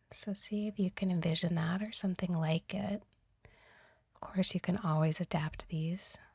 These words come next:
It's just a starting point or a suggestion. Inhale is expansive, and the exhale,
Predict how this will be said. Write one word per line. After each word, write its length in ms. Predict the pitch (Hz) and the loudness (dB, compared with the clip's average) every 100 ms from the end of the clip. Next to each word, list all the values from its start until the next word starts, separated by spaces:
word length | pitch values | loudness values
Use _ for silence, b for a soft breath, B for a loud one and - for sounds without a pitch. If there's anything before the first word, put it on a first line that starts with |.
| b | b
It's 160 | b - | b -8
just 300 | - 180 - | -4 -2 -2
a 80 | 180 | -2
starting 500 | - 175 165 170 170 | 0 2 2 2 0
point 560 | - 165 156 160 220 | 0 0 0 -2 -4
or 60 | 180 | -4
a 100 | 180 | 0
suggestion. 880 | - 175 - 151 - - 156 156 156 - _ _ _ _ b b b b b b b b b b b b b b b b | 0 0 0 2 2 2 2 2 -2 -8 _ _ _ _ b b b b b b b b b b b b b b b b
Inhale 640 | - 190 185 190 180 175 175 | 2 4 4 4 6 6 6
is 160 | 170 | 4
expansive, 1300 | 180 - - 202 208 214 202 - 202 196 196 196 190 - | 0 -4 0 4 6 6 6 8 8 8 8 6 4 -2
and 260 | 196 160 165 | 0 2 2
the 100 | 175 | 2
exhale, 800 | 190 180 - - 180 175 165 160 | 2 2 2 2 2 2 2 0